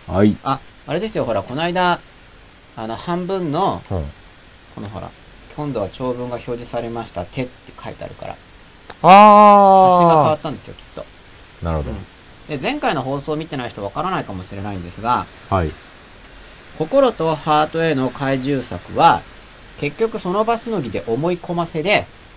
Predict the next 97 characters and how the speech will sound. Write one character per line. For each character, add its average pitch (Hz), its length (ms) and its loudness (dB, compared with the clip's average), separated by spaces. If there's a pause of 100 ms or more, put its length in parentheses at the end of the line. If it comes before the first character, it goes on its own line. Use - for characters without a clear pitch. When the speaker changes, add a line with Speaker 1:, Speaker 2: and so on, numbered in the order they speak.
(280)
Speaker 2:
結 147 220 -8
局 214 180 -6
そ 208 100 -10
の 196 120 -6
怪 208 260 -2
獣 202 160 -6
作 202 280 -6
自 220 120 -8
体 196 180 2
が 180 200 -2
意 190 120 -8
志 - 60 -14
と - 180 -8
同 131 220 -4
じ 147 140 -4
武 147 160 -4
力 175 220 -2
の 107 100 -6
よ 131 160 -2
う 131 60 -2
な 107 100 -6
も 107 160 -8
の 123 100 -8
に 101 100 -8
な 113 120 -8
っ - 20 -16
て 117 140 -16
し - 160 -16
ま 110 140 -6
う 120 60 -6
よ 117 140 -2
う 104 40 -6
な 85 120 -10
点 101 260 -14
々 98 200 -12
点 98 160 -12
っ - 20 -12
て - 80 -16
い 92 40 -14
う - 20 -12
の 90 80 -12
が 92 80 -4
あ 101 40 -4
る 92 100 -8
ん - 20 -12
で 87 100 -14
す - 80 -20
け 101 80 -20
れ 95 60 -16
ど 101 80 -16
も、 151 180 0
Speaker 1:
は 85 140 4
い。 73 80 -6 (800)
Speaker 2:
吉 101 140 -14
田 120 100 -8
さ 127 80 -10
ん、 104 80 -10
コ 101 100 -12
メ 104 120 -10
ン 113 40 -14
ト 120 80 -12
お 117 60 -8
願 120 200 -8
い 123 60 -12
し 127 80 -14
ま 123 160 -8
す。 - 80 -20 (500)
Speaker 1:
は 123 140 10
い。 98 80 6
ち - 40 -16 (1700)
ょ 147 40 -8
っ - 20 -6
と 104 60 -2
待 80 120 -2
っ - 40 -16
て 71 60 -10
く - 60 -6
だ 71 100 -6
さ 110 60 -2
い 170 40 -4
ね。 220 60 -8 (640)
Speaker 2:
あ、 117 40 -16
コ 113 100 -14
メ 113 140 -10
ン 123 40 -14
ト、 123 160 -6
じ 117 100 -10
ゃ 104 40 -8
あ - 20 -14
僕 98 200 -14
コ 117 180 -16
メ 113 80 -10
ン 113 60 -12
ト - 100 -14
し - 80 -16
ま 110 100 -12
す？ - 140 -18